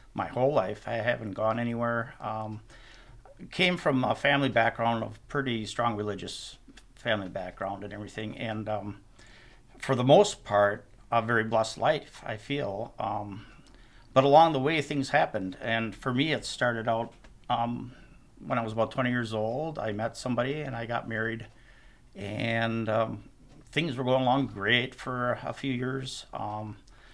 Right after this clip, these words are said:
but I was twenty years old. I was pretty young. And, uh, you know, things started changing. And, you know, I thought I'd be able to handle everything fine. But it turns out that,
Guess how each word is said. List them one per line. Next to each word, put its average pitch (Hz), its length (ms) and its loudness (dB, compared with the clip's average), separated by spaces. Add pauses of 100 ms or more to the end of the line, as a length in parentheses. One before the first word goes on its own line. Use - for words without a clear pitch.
(260)
but 127 120 6
I 123 80 4
was 127 120 -2
twenty 131 220 2
years 123 180 -2
old. 170 180 -6
I 98 60 -12
was 107 120 -12
pretty 117 260 -6
young. 123 440 -4
And, 101 380 -6
uh, 101 200 -10 (760)
you 127 160 -2
know, 113 160 2
things 131 560 0 (140)
started 123 360 -2
changing. 123 720 -2
And, 95 520 -8 (640)
you 123 140 -8
know, 110 160 -4
I 113 160 0
thought 113 340 -2
I'd 113 120 -10
be 110 80 -4
able 101 100 -8
to 95 100 -14
handle 101 360 -6
everything 104 300 -10
fine. 120 360 -2
But 113 100 -6
it 107 120 -8
turns 123 300 -2
out 117 280 -2
that, 104 260 -6